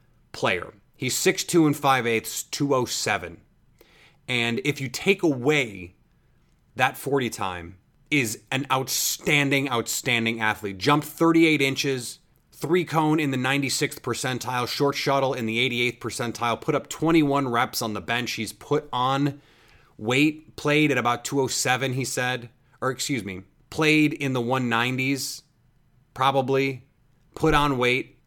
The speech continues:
at the combine, and he just needs to put it all together. He's an inconsistent player at this point, but when he flashes, when he looks good,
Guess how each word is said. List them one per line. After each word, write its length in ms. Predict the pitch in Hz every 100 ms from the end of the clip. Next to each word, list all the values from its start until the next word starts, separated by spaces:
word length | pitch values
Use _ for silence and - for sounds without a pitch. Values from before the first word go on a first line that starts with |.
| _
at 140 | 120 -
the 40 |
combine, 800 | 127 143 170 151 113 110 104 107 - _ _ _ -
and 640 | 123 120 120 120 120 113 - _ _ _
he 200 | - 165
just 200 | 160 180
needs 160 | 180 156
to 100 | 120
put 200 | 151 170
it 80 | 156
all 160 | 147
together. 420 | - 117 123 - - _ _ _ _ _ -
He's 180 | 135
an 80 | 117 139
inconsistent 960 | 160 180 180 170 160 170 156 - 143 143
player 320 | 143 135 135
at 140 | 131
this 160 | 127 -
point, 340 | - 117 107 - - - -
but 120 | 151
when 160 | 135
he 160 | 113 185
flashes, 600 | - 143 135 139 - 90
when 120 | 95
he 180 | 101 175
looks 420 | 139 104 147 -
good, 460 | 92 107 127 165